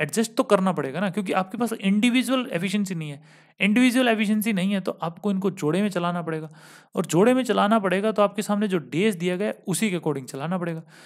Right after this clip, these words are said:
तो पाँच दिन तक तो एक काम कर ही रहा है, तो आप इसके सात दिन में से पाँच दिन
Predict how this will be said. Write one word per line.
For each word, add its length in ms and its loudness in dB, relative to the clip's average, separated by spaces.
तो 80 -2
पाँच 380 6
दिन 160 2
तक 100 0
तो 160 -4
एक 260 0
काम 220 2
कर 120 -4
ही 60 -4
रहा 120 -4
है, 80 -16
तो 80 -4
आप 240 0
इसके 200 -4
सात 320 2
दिन 160 -4
में 120 -2
से 120 -6
पाँच 400 2
दिन 260 0